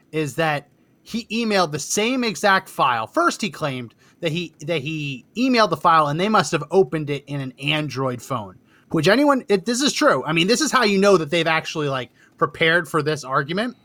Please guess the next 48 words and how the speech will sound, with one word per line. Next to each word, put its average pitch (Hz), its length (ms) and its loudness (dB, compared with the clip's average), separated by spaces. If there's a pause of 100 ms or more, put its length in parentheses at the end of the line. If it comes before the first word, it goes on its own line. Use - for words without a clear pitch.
(340)
Anyone 247 280 2
who's 185 120 0
ever 185 140 4
tried 175 160 0
to 147 60 -4
send 170 200 -2
a - 40 -6
video 147 400 -4
from 139 200 -8
an 120 80 -12
Android 151 600 -4
to 135 80 -6
an 120 60 -8
iPhone 139 460 -2
or 117 80 -10
vice 135 260 -6
versa, 127 380 -6 (260)
you 180 120 -2
know 220 100 4
sometimes 196 460 0
it 165 80 -6
can 165 120 -2
get 160 140 0
a 160 40 2
little 147 260 0
weird. 127 320 -6 (1000)
It's 180 120 2
true. 220 260 4 (600)
He 170 100 0
was 185 140 2
making 240 200 4
that 202 140 2
claim. 180 140 2
He 170 40 0
said, 185 180 2
"Oh, 220 100 4
well, 226 180 8
it 208 140 -2
must 220 240 2
be 226 80 2
on 190 160 2
their 170 240 4
end. 107 200 -8
They 185 160 0
must 185 260 0
have 135 140 -4
ruined 127 300 -6
it." 98 100 -18